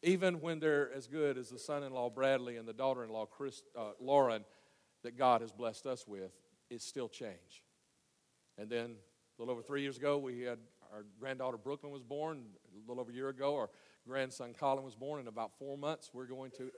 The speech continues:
welcome Macy, another granddaughter, into the family. Brent's, Brent's first child. Change.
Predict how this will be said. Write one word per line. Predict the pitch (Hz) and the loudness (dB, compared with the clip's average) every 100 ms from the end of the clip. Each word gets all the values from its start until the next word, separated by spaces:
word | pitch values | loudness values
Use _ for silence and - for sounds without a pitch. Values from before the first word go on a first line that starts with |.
| - - _ _ _ 120 | -16 -20 _ _ _ 0
welcome | 135 143 151 143 123 127 | 0 0 -4 -10 -14 -4
Macy, | 139 131 - 101 90 _ _ _ _ 104 | -2 -2 -4 -10 -14 _ _ _ _ -10
another | 120 127 | -6 -6
granddaughter, | 135 139 117 110 104 101 95 _ _ | -4 -6 -4 -4 -4 -8 -14 _ _
into | 104 101 | -14 -14
the | 110 | -14
family. | - 120 101 | -10 -10 -10
Brent's, | 95 127 113 - - _ _ _ | -10 -8 -8 -12 -16 _ _ _
Brent's | 135 - | -10 -10
first | - 104 - | -10 -12 -10
child. | 113 92 90 _ _ _ _ _ | -12 -12 -14 _ _ _ _ _
Change. | - 156 131 101 90 - | -10 -8 -8 -10 -18 -20